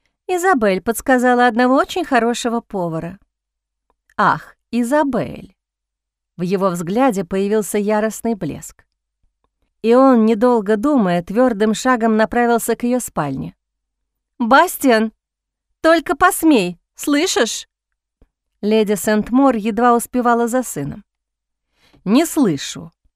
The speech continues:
Ты же не хочешь меня слышать, когда я говорю тебе о том, что я не хочу жениться?» Он распахнул дверь комнаты и замер,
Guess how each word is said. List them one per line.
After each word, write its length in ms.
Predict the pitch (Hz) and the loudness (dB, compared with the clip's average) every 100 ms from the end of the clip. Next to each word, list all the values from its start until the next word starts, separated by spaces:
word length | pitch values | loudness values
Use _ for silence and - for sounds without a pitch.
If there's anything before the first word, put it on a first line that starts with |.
| _ _ _ _ | _ _ _ _
Ты 200 | 277 190 | 0 0
же 140 | 143 | -2
не 140 | 160 202 | -4 -2
хочешь 480 | - 359 - 165 | 0 -2 -2 -8
меня 300 | 175 185 208 | -4 -2 -2
слышать, 520 | 202 220 160 - - - - - | -2 -4 -6 -8 -14 -18 -20 -16
когда 260 | - 196 185 | -6 -2 2
я 220 | 214 226 | 4 2
говорю 340 | 208 214 214 220 | 2 2 4 2
тебе 300 | 233 208 226 | 0 0 2
о 20 | |
том, 180 | 262 240 | 2 -2
что 200 | - 226 | 0 0
я 160 | 233 | 2
не 100 | 233 | 0
хочу 320 | - 247 254 | 0 0 0
жениться?» 680 | 220 262 269 156 - - 185 _ _ _ _ _ _ _ _ _ _ _ _ | 0 2 2 0 -6 -12 -14 _ _ _ _ _ _ _ _ _ _ _ _
Он 240 | - 240 226 | 2 4 4
распахнул 580 | 208 - 226 - 240 214 | 0 0 -2 2 2 2
дверь 260 | 190 214 | 0 -2
комнаты 540 | - - 302 214 190 208 | 0 2 2 2 0 -4
и 200 | - 247 | -2 -2
замер, 540 | 220 302 185 151 - | 2 2 2 -4 -10